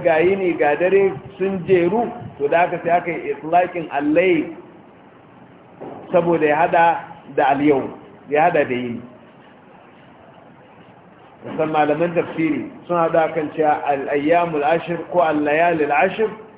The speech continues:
su ne waɗannan kwanakin guda goma na farkon watan Ramadan. Kamar da Imam Ibn Jarir na Tabari, Imam Mufassirin,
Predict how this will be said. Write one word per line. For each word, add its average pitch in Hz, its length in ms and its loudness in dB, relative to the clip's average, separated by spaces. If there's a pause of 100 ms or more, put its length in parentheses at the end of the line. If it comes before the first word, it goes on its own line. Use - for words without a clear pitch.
(340)
su 170 140 0
ne 165 120 0
waɗannan 165 880 -2
kwanakin 143 600 0
guda 135 300 2 (120)
goma 147 500 -2 (340)
na 147 220 -2
farkon 156 420 0
watan 151 300 -2
Ramadan. 117 420 -4 (560)
Kamar 147 260 -2
da 151 80 -2
Imam 160 300 0
Ibn 156 320 -6
Jarir 151 360 -2
na 135 100 -4
Tabari, 139 440 -4
Imam 156 220 -2
Mufassirin, 143 800 -4